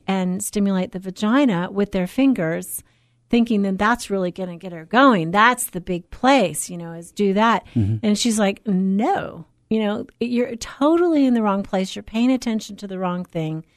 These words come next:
Speaker 1: Pay attention to the clitoris." And he doesn't even know where he is because he can't feel it.
Speaker 2: Right.
Speaker 1: You know, if
Speaker 2: He's,
Speaker 1: she's
Speaker 2: he's fumbling
Speaker 1: unaroused,
Speaker 2: around,
Speaker 1: right?
Speaker 2: yeah.
Speaker 1: If he's unar-, if she's unaroused, not him.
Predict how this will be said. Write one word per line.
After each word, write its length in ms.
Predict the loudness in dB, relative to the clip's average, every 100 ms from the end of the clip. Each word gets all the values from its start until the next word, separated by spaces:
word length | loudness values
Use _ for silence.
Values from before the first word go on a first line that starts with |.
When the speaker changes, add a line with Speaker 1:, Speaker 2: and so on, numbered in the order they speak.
| _ _ _ -2
Speaker 1:
Pay 220 | 0 0
attention 420 | 0 -2 -2 -6
to 100 | -8
the 80 | -12
clitoris." 680 | -4 -2 0 0 -2 -8 -14 _ _ _
And 100 | 4
he 80 | 6
doesn't 240 | 6 6
even 180 | 6 6
know 140 | 4 2
where 220 | 2 0
he 120 | 0
is 260 | 0 0 0
because 300 | -4 -2 -2
he 80 |
can't 340 | -2 0 0 -2
feel 360 | -4 -2 0 -2
it. 280 | -8 -16 _ _ _ _ _ _ -2
Speaker 2:
Right. 320 | 0 0 -4 _
Speaker 1:
You 80 | 2
know, 100 | 2
if 140 | 2 2
Speaker 2:
He's, 20 |
Speaker 1:
she's 200 | 2 6
Speaker 2:
he's 220 | 6 6
fumbling 180 | 8 6
Speaker 1:
unaroused, 300 | 8 6 6
Speaker 2:
around, 300 | 6 4 4
Speaker 1:
right? 180 | 6 6
Speaker 2:
yeah. 60 | 4
Speaker 1:
If 80 | 4
he's 160 | 4
unar-, 260 | 4 4 2
if 140 | -2 -2
she's 300 | 0 0 2
unaroused, 560 | 0 0 -4 -10 -10
not 140 | -8 -4
him. 240 | -4 -6